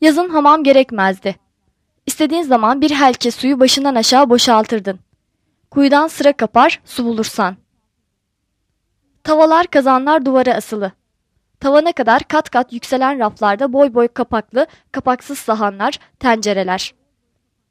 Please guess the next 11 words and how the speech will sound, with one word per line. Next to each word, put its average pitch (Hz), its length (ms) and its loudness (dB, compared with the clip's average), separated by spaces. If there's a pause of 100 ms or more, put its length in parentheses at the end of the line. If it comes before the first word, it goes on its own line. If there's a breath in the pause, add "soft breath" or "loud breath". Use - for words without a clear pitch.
Gül 285 120 0
Hayat 294 340 0
inanamıyor 262 480 -2
gözlerine. 202 580 -6 (280)
Bu 330 60 -4
kadar 294 280 4
çok 262 200 -4
şeye 247 180 0
gerek 247 320 -2
olur 269 240 -2
mu? 196 220 -12